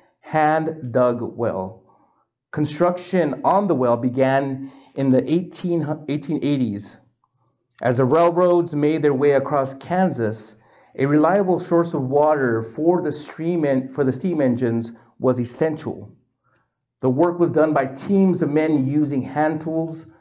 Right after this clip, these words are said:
shovels, picks, half barrels, pulleys, and ropes,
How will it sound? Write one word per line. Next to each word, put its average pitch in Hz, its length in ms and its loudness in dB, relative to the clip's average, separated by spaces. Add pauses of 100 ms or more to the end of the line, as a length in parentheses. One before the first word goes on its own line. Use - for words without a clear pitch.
(140)
shovels, 123 840 -2 (220)
picks, - 560 -4 (360)
half 160 420 -4
barrels, 131 560 2
pulleys, 147 720 0 (420)
and 123 200 0
ropes, - 500 -2